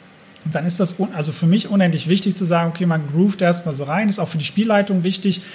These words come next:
ein Gefühl zu bekommen, ähm, wie mache ich das? Ja, und dann wird das halt schön mehr oder weniger hier beschrieben, in welcher Phase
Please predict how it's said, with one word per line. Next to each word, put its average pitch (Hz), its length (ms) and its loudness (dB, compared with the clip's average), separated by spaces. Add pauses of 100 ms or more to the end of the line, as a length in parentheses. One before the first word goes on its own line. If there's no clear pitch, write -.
(200)
ein 160 40 0
Gefühl 208 360 0
zu 208 120 0
bekommen, 185 520 4 (360)
ähm, 170 580 2
wie 160 100 -2
mache 175 220 -2
ich 180 120 -2
das? 180 380 -2 (260)
Ja, 170 160 2
und 175 100 2
dann 190 380 0
wird 190 120 -2
das 185 140 0
halt 175 160 2
schön 214 540 0
mehr 180 100 4
oder 185 140 4
weniger 185 200 6
hier 175 140 6
beschrieben, 214 720 0
in 160 120 0
welcher 175 240 0
Phase 185 500 2